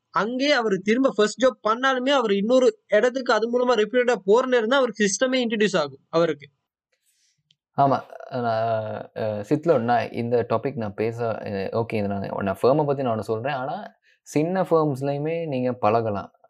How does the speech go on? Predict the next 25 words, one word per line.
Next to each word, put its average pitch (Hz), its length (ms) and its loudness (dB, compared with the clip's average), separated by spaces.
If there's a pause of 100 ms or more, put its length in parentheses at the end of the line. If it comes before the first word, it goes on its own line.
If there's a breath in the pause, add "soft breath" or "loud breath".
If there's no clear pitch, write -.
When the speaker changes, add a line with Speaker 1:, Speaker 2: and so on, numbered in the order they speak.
(240)
Speaker 2:
இது 104 240 -6
வந்து 107 320 -2
ஆடிட் 113 240 -4
ஃபர்ம்ஸ் 120 720 -2
டாபிக்ஸ்னு 113 460 -2
போகுது. 107 340 0
ஆனா, 123 80 -2
நான் 107 120 -4
சொல்றேன், 113 200 -2
சின்ன 156 380 0
ஃபர்ம்ஸ்ல 165 400 0
நீங்க 147 180 -2
பழகலாம். 110 420 0
பழகலாம்னு 120 400 -2
இல்ல. 107 260 -6
எந்த 143 300 -4
ட்ரெயினீஸுமே 131 880 -2 (600 soft breath)
எங்க, 143 480 2
எங்க 131 260 -4
ஒர்க் 131 300 0
பண்றாங்களோ, 147 460 0
அங்க 139 260 0
இருந்து 156 200 0
அவங்க 131 280 0
பழகக்கூடிய 135 680 0